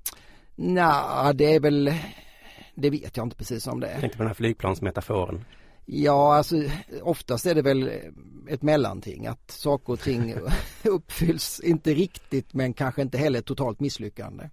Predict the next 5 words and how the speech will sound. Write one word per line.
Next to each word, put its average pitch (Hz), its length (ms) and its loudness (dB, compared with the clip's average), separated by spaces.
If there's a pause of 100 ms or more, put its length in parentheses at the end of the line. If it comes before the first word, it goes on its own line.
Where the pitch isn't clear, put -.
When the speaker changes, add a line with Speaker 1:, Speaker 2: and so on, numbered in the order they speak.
(520)
Speaker 2:
Du 156 300 6
är 156 220 2
inrikespolitisk 139 1400 2
kommentator. 139 640 2 (1400)
Speaker 1:
Mm. 190 260 -2